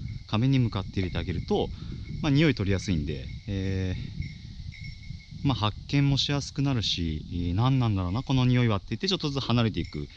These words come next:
まあ、癖がつくんでね、えー、なるべく風下から入れてあげるというのが、まあ、大事なんで、その日の天候ですね、をチェックしといて、まあ、どっから入れてみようかとかっていうのを考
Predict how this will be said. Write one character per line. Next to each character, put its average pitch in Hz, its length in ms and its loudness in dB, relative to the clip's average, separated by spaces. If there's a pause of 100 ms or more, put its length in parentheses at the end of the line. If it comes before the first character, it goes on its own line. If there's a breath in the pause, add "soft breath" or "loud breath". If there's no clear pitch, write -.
(380 loud breath)
ま 135 80 -2
あ、 - 20 -4
癖 - 200 0
が 113 100 2
つ - 100 -10
く - 80 -4
ん 76 80 0
で 73 80 -2
ね、 104 160 -2 (120)
え 82 600 -2
ー、 - 40 -8
な 127 80 -2
る 139 60 -2
べ 156 80 -4
く - 80 -12
風 127 220 -2
下 135 200 0
か 123 100 -4
ら 113 80 2
入 98 80 0
れ - 60 -10
て 95 60 -2
あ 90 80 0
げ 87 80 -2
る 82 80 -8
と - 140 -14 (680 loud breath)
い 135 80 2
う 139 40 4
の 131 100 4
が、 101 80 2
ま 76 180 0
あ、 - 20 -4 (180)
大 90 160 2
事 95 80 -2
な 78 80 2
ん 73 100 -2
で、 69 240 -8
そ - 160 -4
の 131 60 2
日 131 60 2
の 98 80 0
天 117 280 2
候 123 160 0
で 117 60 0
す - 140 -8
ね、 - 220 -6
を 143 140 -2
チ - 120 -4
ェ - 40 -2
ッ - 100 -20
ク 107 100 -4
し - 80 -4
と 120 100 0
い 104 60 0
て、 - 280 -2 (340 loud breath)
ま - 80 0
あ、 - 20 4
ど 110 100 6
っ - 20 -4
か - 160 -4
ら 107 80 4
入 104 80 4
れ 98 80 2
て 104 100 0
み 101 100 6
よ 90 60 4
う - 20 0
か 65 100 -8
と - 80 -16
か - 120 -8 (360 loud breath)
っ - 20 -20
て 190 80 0
い - 20 4
う 175 40 4
の 123 60 2
を - 20 -2
考 101 140 -2